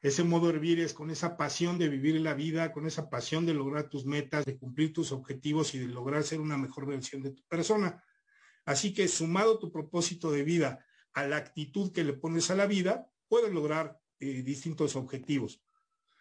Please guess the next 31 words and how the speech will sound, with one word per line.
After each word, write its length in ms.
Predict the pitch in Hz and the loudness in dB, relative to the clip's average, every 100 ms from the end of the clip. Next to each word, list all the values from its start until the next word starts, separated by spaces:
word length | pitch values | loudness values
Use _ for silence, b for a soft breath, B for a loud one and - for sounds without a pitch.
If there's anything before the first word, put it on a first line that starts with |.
| _ _ _ _ | _ _ _ _
Veamos, 320 | - 233 277 - | 2 2 2 -4
por 200 | 202 185 | -2 0
ejemplo, 420 | 214 214 220 254 | 2 2 4 2
el 100 | 247 | 2
propósito 580 | 165 170 185 196 - 185 | -2 0 0 0 0 2
de 80 | |
vida 260 | 170 185 185 | 4 4 4
de 320 | 147 135 131 | 4 4 4
algunos 360 | 143 156 180 165 | 2 2 2 0
de 60 | |
mis 220 | 139 131 139 | 0 -2 -4
autores 400 | 135 160 151 - | -2 0 0 2
favoritos, 520 | 175 208 254 220 175 | 2 2 2 0 -2
como 340 | 151 147 139 | -4 -4 -4
por 160 | 131 151 | -2 -2
ejemplo 400 | - 190 196 185 | 0 0 2 2
Robert 420 | 170 180 185 185 - | 4 4 4 0 -2
Allen, 460 | 208 202 196 240 | 0 2 0 -2
coautor 480 | - 151 135 160 170 | 2 2 2 0 0
de 320 | 160 151 131 | 2 2 0
Millonario 440 | 131 135 143 151 156 | -2 -2 0 2 2
en 120 | 160 | 2
un 100 | 170 | 2
Minuto, 600 | 185 226 208 208 269 - _ _ _ _ - | 2 2 0 0 -2 -4 _ _ _ _ 0
es 280 | 185 190 - | 2 2 2
inspirar 680 | 175 - - 170 175 190 - | 0 0 0 2 4 2 -2
y 120 | 165 | -8
facultar 580 | - 160 156 147 135 180 | -4 -4 -2 -4 -2 0
a 80 | 185 | 2
las 180 | 151 131 | 0 -2
personas 760 | - 135 - 175 165 143 - | -6 -6 -2 0 0 -2 -8